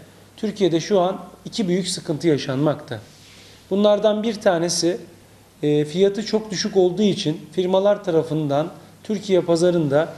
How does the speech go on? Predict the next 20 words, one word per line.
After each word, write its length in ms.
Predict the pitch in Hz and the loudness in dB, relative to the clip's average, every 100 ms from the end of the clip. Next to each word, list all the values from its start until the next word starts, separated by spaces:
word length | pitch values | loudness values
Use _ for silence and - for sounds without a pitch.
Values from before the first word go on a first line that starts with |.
| - - | -20 -10
üretilmeyen 640 | 175 185 202 202 175 135 | 2 2 2 0 0 2
ya 200 | 143 160 | 2 0
da 60 | 165 | 2
ithal 360 | 185 175 180 185 | 0 2 2 2
etmeyen 500 | 180 180 151 135 156 - | 0 0 0 2 0 -2
ya 100 | 165 | 0
da 140 | 185 | 2
değerini 380 | 175 180 180 190 | 4 4 2 0
bulamadığı 400 | 180 190 175 147 | 2 2 2 0
için 260 | 160 156 196 | -4 -4 -4
piyasaya 460 | 180 180 180 196 | 0 0 2 0
sürülmeyen 520 | 196 180 196 175 170 | 0 -4 -2 2 2
ilaçlar. 540 | 180 160 156 - 135 117 - - - | 2 2 2 0 -4 -4 -16 -20 -6
Çok 200 | - 180 | -4 -2
ucuz 200 | 160 156 | -4 0
ilaçlar 460 | 185 165 - 190 190 | 4 4 4 0 2
piyasada 440 | 196 165 160 160 | 0 0 0 0
bulmakta 380 | 180 165 175 202 | 0 -2 0 -2
zorluk 400 | 160 156 170 170 | 2 2 2 -4
çekiyoruz. 580 | 127 - 127 170 175 | -10 -6 -2 -2 -4